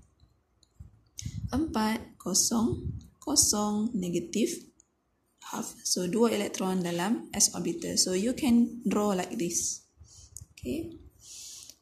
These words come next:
Ataupun awak nak buat N sama dengan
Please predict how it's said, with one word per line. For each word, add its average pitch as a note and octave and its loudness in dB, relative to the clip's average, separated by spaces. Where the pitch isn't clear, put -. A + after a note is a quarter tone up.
Ataupun A#3 0
awak F3 -4
nak F3 -2
buat B3 2
N A#3 10
sama G3 2
dengan F#3 2